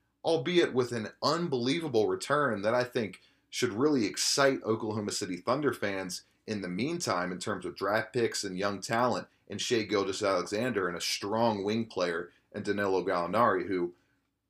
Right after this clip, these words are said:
nobody knows what's gonna come of him when the new season comes about.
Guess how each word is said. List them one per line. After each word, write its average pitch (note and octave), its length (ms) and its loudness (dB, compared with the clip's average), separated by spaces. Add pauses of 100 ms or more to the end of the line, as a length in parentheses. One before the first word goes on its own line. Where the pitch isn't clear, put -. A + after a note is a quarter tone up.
(160)
nobody A2+ 380 6
knows F#2 400 0
what's E2+ 220 -6
gonna F2 180 -6
come G2+ 180 -4
of E2+ 140 -6
him G#2 440 -2
when F#2 180 -6
the F#2 80 -8
new F#2 160 -6
season E2+ 380 -8
comes F2 220 -6
about. B2 460 4